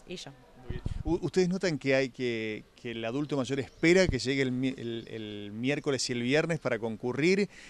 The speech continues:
Speaker 2: Este, ¿lo, lo notan que, que es placentero para ellos, que en realidad disfrutan de cada una de las actividades, o lo hacen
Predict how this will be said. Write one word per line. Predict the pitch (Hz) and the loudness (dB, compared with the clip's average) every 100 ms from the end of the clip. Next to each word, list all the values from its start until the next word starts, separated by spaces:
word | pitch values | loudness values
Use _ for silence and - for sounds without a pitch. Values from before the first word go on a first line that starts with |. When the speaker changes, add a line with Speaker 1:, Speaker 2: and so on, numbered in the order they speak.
| - | -8
Speaker 2:
Este, | 117 107 - 120 117 113 113 107 | -6 -4 -2 0 2 0 0 -4
¿lo, | - - | -8 -10
lo | 120 117 | -6 -4
notan | 120 131 135 | -2 -2 -4
que, | 120 117 | -4 -8
que | - 117 | -8 -12
es | |
placentero | - 131 120 - 123 110 147 151 147 | -6 -4 -2 -2 -4 -4 -2 0 0
para | 131 131 | 0 -2
ellos, | 139 160 | -2 -4
que | 143 - 117 110 107 107 104 110 | -6 -6 -4 -2 -2 -4 -6 -6
en | 120 117 | -8 -6
realidad | 117 120 123 117 | -4 0 0 -2
disfrutan | 120 - 139 156 156 143 | -6 -6 -4 -2 -2 -2
de | 123 | 0
cada | 131 131 | 2 2
una | 131 135 | 2 0
de | 123 | -2
las | 117 104 - - - - | -2 -6 -12 -20 -18 -12
actividades, | 120 - 127 139 185 156 | -10 -8 -4 0 0 0
o | |
lo | 147 | 0
hacen | 143 165 | 0 -2